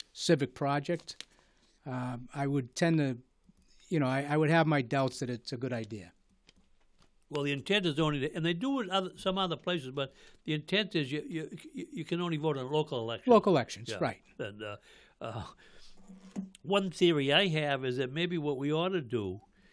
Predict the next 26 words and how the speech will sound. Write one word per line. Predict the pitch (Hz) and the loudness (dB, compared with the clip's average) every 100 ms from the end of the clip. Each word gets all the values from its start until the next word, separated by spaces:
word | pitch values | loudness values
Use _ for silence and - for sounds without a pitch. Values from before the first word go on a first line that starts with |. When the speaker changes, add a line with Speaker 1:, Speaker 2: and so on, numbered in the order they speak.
| _ _ _ _ | _ _ _ _
Speaker 2:
is | - 131 127 110 | -4 -4 -4 -6
that, | 131 117 110 - | -4 -4 -4 -6
um, | 110 107 98 92 - _ _ _ _ _ _ _ _ _ _ _ _ _ _ _ _ _ _ _ - _ _ - | -6 -6 -10 -14 -20 _ _ _ _ _ _ _ _ _ _ _ _ _ _ _ _ _ _ _ -20 _ _ -14
ha-, | 151 165 165 - 277 311 349 _ - 302 269 | -6 -2 -2 -4 -10 -14 -16 _ -14 -14 -12
make | 226 190 190 | -2 -2 0
it | 185 | -2
tougher | - 208 - | -2 -4 -2
to | 151 | -4
vote | 123 104 87 - _ | -4 -6 -10 -16 _
instead | - - 202 | -10 -6 -6
of | 180 | -6
making | 170 170 160 | -6 -6 -4
it | 147 | -4
easier. | 175 190 131 117 | -4 -4 -6 -6
We | 151 | 0
do, | 175 185 151 | 2 2 2
we, | 170 | 0
we're | 160 175 | 0 -2
doing | 170 214 | -4 -2
all | 202 190 | -2 0
these | 180 170 | 0 -2
things | - 180 175 156 | -4 -4 -2 -4
to | - 139 | -4 -6
accommodate | 117 170 170 160 147 | -4 -4 -2 -2 -4
the | - | -6
public. | - 180 165 120 | -6 -4 -4 -8